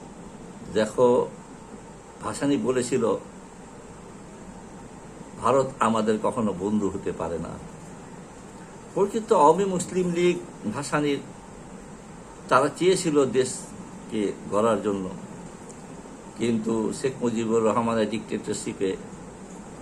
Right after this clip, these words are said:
সেটা করতে দিল না। তাজউদ্দিন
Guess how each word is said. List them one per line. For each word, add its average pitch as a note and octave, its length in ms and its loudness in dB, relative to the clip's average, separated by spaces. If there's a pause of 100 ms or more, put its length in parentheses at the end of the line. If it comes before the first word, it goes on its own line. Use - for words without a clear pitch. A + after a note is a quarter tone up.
(180)
সেটা G#2+ 220 2
করতে G2+ 340 -2
দিল A2+ 260 2
না। A2 180 0 (1040)
তাজউদ্দিন A#2+ 760 4